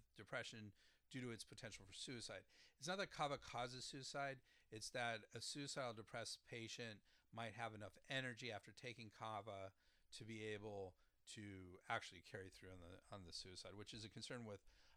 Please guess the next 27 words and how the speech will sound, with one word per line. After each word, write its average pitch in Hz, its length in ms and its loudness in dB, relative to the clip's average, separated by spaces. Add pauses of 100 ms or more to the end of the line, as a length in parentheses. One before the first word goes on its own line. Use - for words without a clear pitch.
(120)
all 120 200 10
antidepressants, 101 1300 -4
uh, 92 240 -6 (120)
for 104 80 -8
the 87 120 -8
most 92 320 -6
part. 95 280 -8
So, 95 400 -8 (440)
uh, 90 400 -4 (120)
they 104 280 -2
thought 101 240 -2
that 95 160 -4
was 95 160 -10
a, 92 120 -8 (320)
a 98 40 -8 (200)
considerable 95 520 -10
concern 92 480 -10
for - 160 -16
this. - 280 -10 (1900)
Kava 151 400 10
is 139 240 4
associated 135 460 2
with 123 160 0
a 107 100 0 (120)
rare, 131 400 8
severe 120 760 0 (160)
liver, 131 320 2